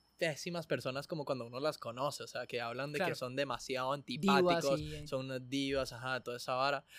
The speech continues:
Speaker 1: A mí, bueno, ese no es tanto un caso porque yo sí creo que yo, uno de mis más grandes, más grandes héroes de toda la vida era Ricardo Kaká, el futbolista brasilero.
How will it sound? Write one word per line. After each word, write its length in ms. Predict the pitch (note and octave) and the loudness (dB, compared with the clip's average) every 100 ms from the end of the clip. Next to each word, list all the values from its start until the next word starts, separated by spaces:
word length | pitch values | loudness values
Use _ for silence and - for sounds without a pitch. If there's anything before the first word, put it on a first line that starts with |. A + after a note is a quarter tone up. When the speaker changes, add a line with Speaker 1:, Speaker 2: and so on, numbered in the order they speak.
| - | 2
Speaker 1:
A 80 | D3 | 6
mí, 160 | G#3 | 8
bueno, 260 | G3+ F#3+ D#3 | 10 10 10
ese 180 | D#3 G#3+ | 8 6
no 100 | G#3+ | 4
es 100 | G3+ | 4
tanto 240 | G#3+ G#3+ | 4 4
un 80 | G#3+ | 4
caso 240 | G#3 G#3+ G#3 | 6 4 4
porque 280 | E3+ D3+ C3+ | 0 2 2
yo 120 | C3+ | 2
sí 100 | D3+ | 0
creo 220 | - E3+ | 0 0
que 220 | E3 C#3+ C3+ | 2 2 4
yo, 280 | D3+ F3 - | 4 4 2
uno 200 | F3+ G3 | 0 0
de 80 | G3 | 0
mis 260 | D#3+ C3+ C3+ | 0 -2 -4
más 220 | D3+ D#3+ | -2 -2
grandes, 520 | D#3+ E3+ F3 E3 - - - | 0 0 0 -4 -6 -14 -8
más 260 | D#3 D#3+ D#3+ _ | -4 -4 -4 _
grandes 420 | E3 F3+ G3 F#3 - | 6 6 6 2 8
héroes 300 | F3 E3 B2 | 10 12 10
de 100 | B2 | 4
toda 220 | C3 D3 | 4 6
la 100 | D#3+ | 6
vida 180 | C#3 D#3+ | 6 6
era 120 | D3+ | 4
Ricardo 400 | C#3 B2 B2+ D3 | 2 0 2 2
Kaká, 300 | D3 A2+ C#3 | 0 2 4
el 100 | A#2+ | 4
futbolista 500 | - A#2 A#2+ A#2+ - | 0 -6 -6 -6 -2
brasilero. 480 | C#3 C#3+ A#2+ B2 A#2+ | 0 0 0 -2 -2